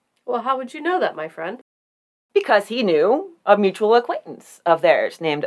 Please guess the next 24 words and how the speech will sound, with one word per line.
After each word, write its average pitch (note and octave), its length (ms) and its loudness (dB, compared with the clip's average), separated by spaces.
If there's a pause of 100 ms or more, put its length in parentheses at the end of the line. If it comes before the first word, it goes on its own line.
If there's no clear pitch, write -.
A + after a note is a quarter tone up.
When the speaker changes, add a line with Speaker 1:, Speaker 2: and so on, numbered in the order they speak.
Speaker 2:
Michel E3+ 680 2 (180)
Hérault. B3 480 4 (1600)
And F3 460 4
Michel G3 540 2 (460)
met A3 220 2
the G#3+ 60 0
description A3+ 460 -2
of G#3 100 0
the B3+ 60 -4
man F#3+ 280 2
who'd B3 180 -12
gone F3+ 260 4
to G3 280 0
Gouffet's A3 380 -2
offices F3 600 0
the G3+ 80 -4
night D#3+ 180 2
of D#3+ 100 -2
the F3+ 60 0
disappearance. F#3+ 840 -6 (920)
And E3 760 4 (140)
Michel E3+ 720 -2
Hérault's D3+ 540 0
wife - 560 -2